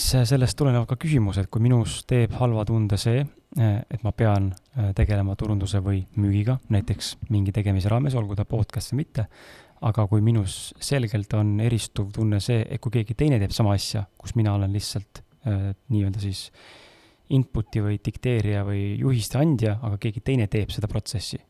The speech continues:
siis see on parema tundega, siis tuleks valida see või?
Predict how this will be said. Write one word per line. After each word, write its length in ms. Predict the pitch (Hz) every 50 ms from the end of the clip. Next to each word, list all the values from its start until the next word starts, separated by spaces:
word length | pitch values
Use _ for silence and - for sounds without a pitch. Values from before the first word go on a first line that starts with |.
| _ _ _ _ _ _
siis 280 | - - - 101 95 - - - - -
see 180 | - - 117
on 100 | 107 101 -
parema 240 | 127 127 107 98
tundega, 320 | - 107 104 101 104 95 98
siis 140 | 92 - -
tuleks 220 | 107 101 - -
valida 220 | 107 107 104 110
see 140 | 107 123 107 101
või? 60 | 104